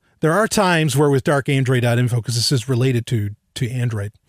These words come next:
um, there are times where I will do blog posts based upon something I've talked about on Sovereign Tech, but my, my main venue, it seems, to where people, you know,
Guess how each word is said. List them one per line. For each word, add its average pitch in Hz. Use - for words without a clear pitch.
um, 131
there 156
are 202
times 170
where 143
I 151
will 143
do 135
blog 147
posts 139
based 135
upon 127
something 127
I've 117
talked 127
about 120
on 113
Sovereign 147
Tech, 120
but 127
my, 151
my 156
main 226
venue, 165
it 120
seems, 113
to -
where 123
people, 127
you 120
know, 107